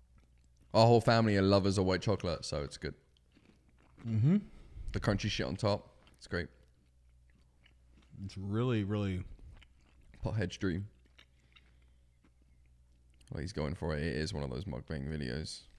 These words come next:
Speaker 1: I can, I can hear it's loud. Oh, stop. People at home are gonna be vomiting.
Speaker 2: <laughs>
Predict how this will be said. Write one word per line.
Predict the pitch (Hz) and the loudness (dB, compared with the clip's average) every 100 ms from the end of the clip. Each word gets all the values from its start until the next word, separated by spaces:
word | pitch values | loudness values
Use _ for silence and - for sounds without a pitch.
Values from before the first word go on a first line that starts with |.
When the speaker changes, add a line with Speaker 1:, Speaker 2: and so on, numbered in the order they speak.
| - _ - - | -20 _ -20 0
Speaker 1:
I | 107 | 2
can, | - 101 - - 95 | 4 0 0 -8 2
I | 120 | 4
can | 127 117 | 6 4
hear | 110 92 | 6 4
it's | 78 95 | 2 0
loud. | 78 76 90 107 95 120 | 0 0 -2 -4 -2 0
Oh, | 98 87 82 | 2 0 -2
stop. | - - 107 101 - | -4 2 4 4 4
People | 127 110 107 | 2 4 4
at | 101 | 6
home | 113 107 | 6 4
are | 98 | 2
gonna | 92 92 | 2 2
be | 82 | 0
vomiting. | 90 98 101 78 78 92 | 0 2 4 2 2 0
Speaker 2:
<laughs> | 170 | -2